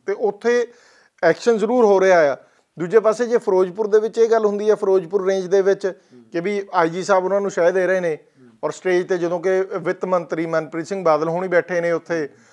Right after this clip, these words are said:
Speaker 1: ਤੇ ਇਹ ਵੀ ਦੱਸਿਆ ਗਿਆ ਹੈ, ਅ, ਕੁਛ ਮੀਡੀਆ ਦੇ ਵਿੱਚ ਕਿ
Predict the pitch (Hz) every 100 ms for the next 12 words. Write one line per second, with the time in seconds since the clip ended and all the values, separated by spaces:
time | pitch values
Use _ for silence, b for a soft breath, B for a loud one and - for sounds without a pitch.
0 | b b - 233 226 226 226 214 220 190
1 | 180 180 180 196 220 _ _ _ _ _
2 | _ _ _ 143 139 139 170 160 170 160
3 | 170 156 151 170 196